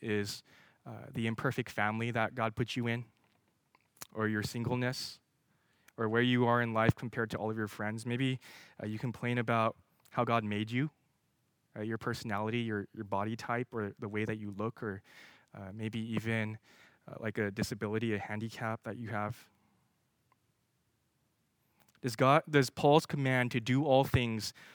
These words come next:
without grumbling or disputing mean that we can't talk about all of those things, even in a way that is raw and honest to God? Does Paul simply call us to plaster on a smile in whatever circumstance?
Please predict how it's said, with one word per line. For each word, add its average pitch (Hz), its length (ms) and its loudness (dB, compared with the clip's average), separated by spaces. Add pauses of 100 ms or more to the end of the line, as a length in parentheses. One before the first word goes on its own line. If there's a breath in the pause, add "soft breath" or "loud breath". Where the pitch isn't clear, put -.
(140)
without 123 280 6
grumbling 143 460 4
or 135 100 2
disputing 120 600 0
mean 131 240 2
that 127 160 2
we 123 120 0
can't 143 380 -2
talk 131 360 -2
about 123 280 0
all 110 160 0
of 107 80 -4
those 110 200 -4
things, 107 300 -6
even 139 360 -2
in 127 100 -4
a 120 40 -2
way 113 200 0
that 107 160 0
is 104 180 2
raw 120 380 4 (380 loud breath)
and 107 160 -4
honest 123 480 0 (160)
to 123 100 -6
God? 104 320 -4 (680)
Does 127 120 -2
Paul 160 440 8
simply 151 360 4
call 143 300 6
us 127 220 6
to 139 120 0
plaster 135 540 4
on 127 160 4
a 120 60 0
smile 120 500 4 (400 loud breath)
in 113 140 -2
whatever 135 500 4
circumstance? 113 880 -4